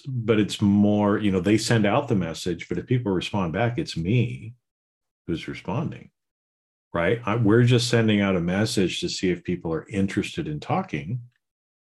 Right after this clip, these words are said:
And if they are, then I talk with them. But I'm having as, as close to a,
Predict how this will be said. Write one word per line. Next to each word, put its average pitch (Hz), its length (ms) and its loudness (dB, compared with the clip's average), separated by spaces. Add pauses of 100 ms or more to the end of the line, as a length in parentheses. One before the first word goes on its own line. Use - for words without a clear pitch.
And 98 120 0
if 95 120 0
they 90 160 2
are, 104 460 0 (120)
then 90 80 -2
I 113 120 0
talk 113 280 0
with 82 140 2
them. - 160 -12 (920)
But 98 200 2
I'm 95 200 2
having 98 840 0 (600)
as, 95 400 -2
as 95 240 -2
close 120 760 4
to 95 580 2
a, 87 460 0